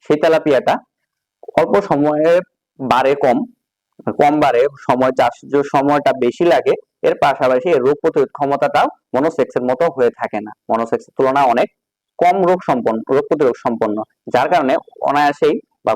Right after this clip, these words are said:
খুব সহজে রোগাক্রান্ত হয়ে যেতে পারে বা অনেক আপনি চাষ করে ক্ষতিগ্রস্ত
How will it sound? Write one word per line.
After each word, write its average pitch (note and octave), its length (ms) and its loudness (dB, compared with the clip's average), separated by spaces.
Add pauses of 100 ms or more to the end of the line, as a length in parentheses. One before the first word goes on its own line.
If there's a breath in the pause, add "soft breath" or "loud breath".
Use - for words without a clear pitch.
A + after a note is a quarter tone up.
খুব C#3+ 180 -2
সহজে D3+ 320 0
রোগাক্রান্ত D3+ 460 0 (120)
হয়ে A2+ 200 0
যেতে A2+ 200 -2
পারে A#2 140 0 (260)
বা A#2+ 140 0
অনেক C3 140 -2 (260)
আপনি - 220 -6
চাষ A2+ 220 -2
করে D3 140 0 (120)
ক্ষতিগ্রস্ত C#3 460 -2